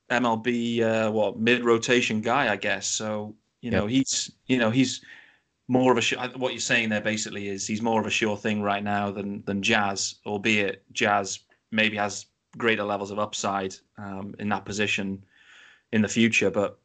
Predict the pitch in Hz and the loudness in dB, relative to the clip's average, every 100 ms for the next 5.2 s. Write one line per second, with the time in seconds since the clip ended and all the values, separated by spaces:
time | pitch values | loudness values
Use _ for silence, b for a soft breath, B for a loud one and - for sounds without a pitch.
0 | _ - 110 107 110 107 107 107 107 98 | _ -6 -2 2 4 6 6 4 4 2
1 | 98 95 98 104 - 98 98 107 B B | -2 0 -2 -2 0 0 0 -6 B B
2 | B B B - 143 127 110 - 120 107 | B B B 2 4 4 0 0 0 0
3 | 107 123 113 135 117 113 117 113 107 - | 0 -2 0 2 4 2 0 -2 -6 -8
4 | _ _ _ _ - 127 131 127 127 117 | _ _ _ _ -6 -2 2 4 6 4
5 | 113 | 0